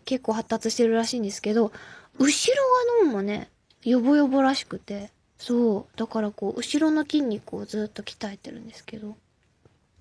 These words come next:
うん、なかなかね、難しい。で、しかも、あの、なんだろうな。そこの筋肉を使いたいって思っても、こう、頭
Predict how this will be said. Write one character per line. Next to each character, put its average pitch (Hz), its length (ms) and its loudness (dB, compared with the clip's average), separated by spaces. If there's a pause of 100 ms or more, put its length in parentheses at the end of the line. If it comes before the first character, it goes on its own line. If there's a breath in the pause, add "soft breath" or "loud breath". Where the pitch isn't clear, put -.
(100)
う 226 40 -6
ん、 208 360 -4
な - 100 -14
か 220 140 -8
な 233 140 -6
か 233 160 -10
ね、 226 300 -12 (320 soft breath)
難 226 320 -6
し - 80 -10
い。 233 160 -6 (280 soft breath)
で、 254 100 -2
し - 100 -4
か 294 100 0
も、 233 240 -2 (320 loud breath)
あ 220 140 -4
の、 208 240 -4 (1120)
な 247 160 -8
ん 240 80 -8
だ 226 60 -8
ろ 214 80 -8
う 208 60 -6
な。 208 180 -10 (880)
そ 320 240 0
こ 440 160 2
の 494 160 2
筋 - 160 -4 (240)
肉 226 260 2
を 277 320 4 (380)
使 - 260 0
い 330 100 4
た 381 160 2
い 370 40 6
っ 320 40 2
て - 140 -2
思 254 240 2
っ - 20 0
て 208 200 0
も、 247 360 2 (440)
こ - 220 0
う、 247 60 4
頭 330 160 6